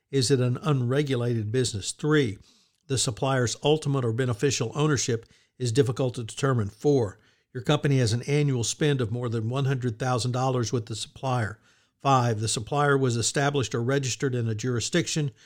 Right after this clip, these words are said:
where ownership is not transparent or that permits ownership in the form of bearer shares. Six, the supplier is registered or conducts business in a jurisdiction that not, does not have an anti-corruption, A M L,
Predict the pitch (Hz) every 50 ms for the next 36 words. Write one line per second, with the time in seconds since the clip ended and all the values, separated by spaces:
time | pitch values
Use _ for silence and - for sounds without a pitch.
0 | _ _ _ _ _ - 123 120 139 143 143 143 135 - - 151 - - 117 107
1 | 120 127 127 127 127 - - 127 123 113 - - - 147 143 139 139 139 135 -
2 | 143 123 117 117 113 110 - - 127 120 131 120 - - 135 139 143 135 - -
3 | - 139 135 - 120 110 107 - 139 131 127 131 123 117 110 107 107 107 131 120
4 | 120 120 120 113 104 - - 117 113 107 101 - - - - _ _ _ _ _
5 | _ _ _ _ _ - - - 156 131 107 - - - - _ _ _ _ _
6 | _ _ - - - - 127 107 147 139 135 147 143 135 139 131 107 120 123 131
7 | 143 135 135 123 - - 151 135 123 127 - 131 120 117 131 127 117 - - -
8 | 147 147 123 143 127 - 135 127 113 110 107 135 131 127 113 - - 165 147 -
9 | - 151 139 120 - _ - _ _ _ - - 123 123 135 135 147 - - -
10 | - 131 120 104 131 139 135 139 131 131 135 123 131 127 127 127 120 117 - -
11 | 147 147 156 151 - - 151 139 127 - _ - _ _ _ - - 143 143 135
12 | 139 139 135 139 139 127 - _